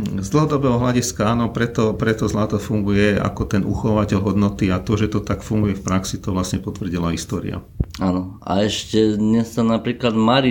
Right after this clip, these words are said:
Speaker 2: že som niekde čítal, že v, v minulosti v rámci Československa konfiškovali zlato. Prečo vlastne je zlato oslobodené od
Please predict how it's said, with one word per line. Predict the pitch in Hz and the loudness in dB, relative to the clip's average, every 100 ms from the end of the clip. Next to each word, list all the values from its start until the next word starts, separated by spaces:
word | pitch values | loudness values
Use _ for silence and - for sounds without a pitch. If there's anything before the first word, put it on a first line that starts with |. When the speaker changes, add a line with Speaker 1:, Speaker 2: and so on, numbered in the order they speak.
| 107 | 2
Speaker 2:
že | 107 | 0
som | 110 | 2
niekde | 110 123 117 | 2 4 2
čítal, | - 123 123 120 | 0 -2 2 2
že | 104 107 | 2 2
v, | 98 98 101 101 104 101 101 | 2 -2 -2 -6 -4 0 0
v | 95 95 95 101 | 0 -2 -2 0
minulosti | 117 113 120 127 - 117 | 0 2 0 0 -2 -2
v | 107 | 0
rámci | 110 110 113 - | 0 -2 -4 -4
Československa | 104 - 104 - 107 120 120 - 110 - - - - - - - - - - - | -4 -2 -2 -2 -2 0 -2 -4 -6 -8 -14 -20 -20 -20 -20 -20 -20 -20 -20 -6
konfiškovali | - 117 107 110 - 117 101 104 113 | 2 4 4 -2 -2 0 2 4 2
zlato. | 110 107 98 98 143 127 - - 107 101 98 98 107 107 | 0 2 0 0 -4 -4 -12 -18 -14 -10 -10 -6 -6 -2
Prečo | 107 170 220 | 0 2 4
vlastne | 147 117 117 | 4 2 2
je | 110 | 2
zlato | 110 101 110 | 0 0 0
oslobodené | 113 107 117 110 107 107 104 | -2 0 0 0 0 0 0
od | 98 | 0